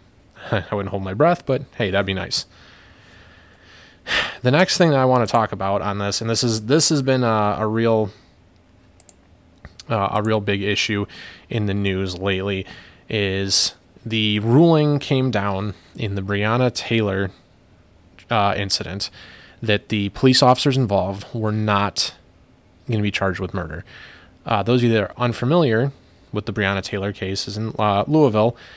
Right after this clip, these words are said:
Uh, the original story that was spread by the media that came out and circulated through the internet was that police executed a no-knock warrant and shot Breonna Taylor in her bed. No-knock warrant,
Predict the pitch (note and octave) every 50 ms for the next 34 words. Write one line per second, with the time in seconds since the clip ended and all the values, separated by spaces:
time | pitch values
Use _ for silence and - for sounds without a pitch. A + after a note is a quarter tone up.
0 | - - - - - - - A#2+ G#2 G2+ G2+ G#2 G#2 G#2 G2+ G2 G2+ G2+ G#2 F2+
1 | F#2+ A2+ A2+ A2 A2+ A2+ A2 A2+ B2 C3 D#3+ G3 G3 E3+ E3 E3 D#3+ D#3 F3 E3+
2 | - - - - - F3 D3 C3+ C3 A2 G#2 A2+ A2+ A2 G2 F2+ G2 - - -
3 | G2 F#2 F#2 F#2+ G#2+ B2+ E3 E3+ D3+ A#2+ A2 A2 G#2+ A2+ B2+ B2 - - - -
4 | G#2+ G#2+ - - B2 A#2 G#2+ G2+ G2+ A2+ C#3 C#3+ C3+ A#2+ - - - G2 - -
5 | G#2 G#2+ G#2+ G#2+ B2 B2 - C#3 D3 D3 A2+ G2+ G#2+ G#2+ G#2+ - - - - -
6 | - - _ - A#2 A2+ A2 G2+ A2 G#2 G#2+ - - - _ _ _ _ _ _
7 | _ _ _ _ - - C#3 C3+ C#3+ E3+ E3 B2+ B2+ B2 - - - - _ _
8 | _ - A2+ - - - - - - A#2+ A2 A2+ G2+ G#2+ G#2+ A2 A2 G#2+ G#2+ G#2+
9 | B2 C3+ C#3+ D#3 E3+ - - F3+ C#3+ A#2 G#2 G2+ G2+ G#2+ - - - - - -
10 | A2 G#2 G2 - - - - - G2+ - - - C3+ C3+ D3 E3+ D#3+ - - G#2+
11 | G#2 G#2 G#2+ A2 G#2+ - - A2+ A2 G2+ F#2+ - G#2+ G2+ F#2+ - - - - -
12 | - _ _ _ _ _ _ _ _ _ _ _ _ _ _ - _ _ _ -
13 | G#2+ A2 B2+ D3 D#3 D#3+ - C3+ B2 B2 A#2+ A#2+ - G2